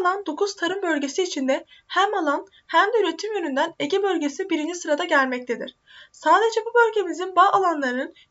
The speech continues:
yüzde otuz bir nokta otuz sekizi üzüm üretiminin yüzde kırk dört, kırk dokuz nokta on beşine sahiptir.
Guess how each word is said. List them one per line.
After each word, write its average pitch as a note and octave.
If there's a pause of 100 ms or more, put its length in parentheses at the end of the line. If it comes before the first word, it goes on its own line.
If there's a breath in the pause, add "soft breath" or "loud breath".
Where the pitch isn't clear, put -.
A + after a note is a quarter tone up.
yüzde C4+
otuz G4
bir G4 (120)
nokta D4 (220 loud breath)
otuz D#4+
sekizi D4+
üzüm D#4+
üretiminin D#4+ (240 soft breath)
yüzde C4
kırk E4
dört, F#4+ (200)
kırk -
dokuz C#4
nokta F#4
on G4
beşine E4+
sahiptir. C4